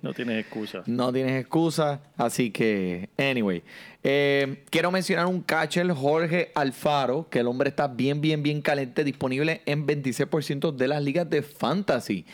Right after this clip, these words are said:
Speaker 2: Si tu liga tiene, es una liga de un catcher, mira,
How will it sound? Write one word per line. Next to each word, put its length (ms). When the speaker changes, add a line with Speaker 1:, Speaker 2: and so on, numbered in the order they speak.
Speaker 2:
Si 400
tu 220
liga 520
tiene, 460
es 180
una 160
liga 180
de 180
un 240
catcher, 560
mira, 420